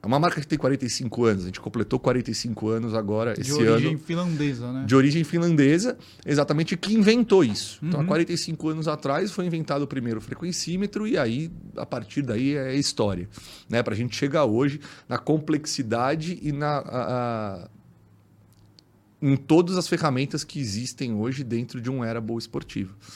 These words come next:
Speaker 1: Seja ele um frequencímetro, seja ele um relógio. É, então, assim, cuidar da saúde,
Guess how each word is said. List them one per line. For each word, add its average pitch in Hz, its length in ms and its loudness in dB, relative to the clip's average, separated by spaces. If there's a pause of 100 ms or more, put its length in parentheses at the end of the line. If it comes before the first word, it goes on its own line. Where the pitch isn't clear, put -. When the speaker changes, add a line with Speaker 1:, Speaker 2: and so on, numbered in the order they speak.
(180)
Speaker 1:
Seja 107 380 -2
ele 101 160 0
um 95 60 -4
frequencímetro, 123 920 -2 (360)
seja 104 340 -4
ele 95 140 -4
um 95 60 -6
relógio. 135 720 0 (520)
É, 104 380 -6
então, 135 160 -6
assim, 139 280 -4 (760)
cuidar 160 500 4
da 160 180 2
saúde, 120 560 0